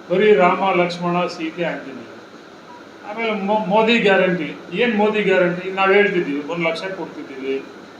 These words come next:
ರೈತ ಸಾಲ ಮನ್ನಾ ಮಾಡ್ತಿದ್ದೀವಿ, ಇನ್ಶೂರೆನ್ಸ್ ಕೊಡ್ತಿದ್ದೀವಿ, ಈ ಥರದ್ದೆಲ್ಲ ಈ ಸ್ವಾಮಿನಾಥನ್ ಆಯೋಗ ಜಾರಿ ಮಾಡ್ತೀವಿ ಹೇಳ್ತಿದ್ದೀವಿ. ನೀವ್ ಹೇಳಿ,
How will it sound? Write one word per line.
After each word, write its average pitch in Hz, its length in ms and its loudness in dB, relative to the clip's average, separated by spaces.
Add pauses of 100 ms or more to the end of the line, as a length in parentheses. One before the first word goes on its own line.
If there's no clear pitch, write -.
(160)
ರೈತ 170 300 -2
ಸಾಲ 156 220 -2
ಮನ್ನಾ 175 340 -4
ಮಾಡ್ತಿದ್ದೀವಿ, 135 640 -8
ಇನ್ಶೂರೆನ್ಸ್ 170 600 -10
ಕೊಡ್ತಿದ್ದೀವಿ, 139 680 -12 (680)
ಈ 180 80 -10
ಥರದ್ದೆಲ್ಲ 208 720 2
ಈ 196 180 4
ಸ್ವಾಮಿನಾಥನ್ 180 680 -4
ಆಯೋಗ 170 240 0
ಜಾರಿ 165 340 -4
ಮಾಡ್ತೀವಿ 170 340 -8
ಹೇಳ್ತಿದ್ದೀವಿ. 185 440 -4
ನೀವ್ 180 200 -8
ಹೇಳಿ, 196 320 2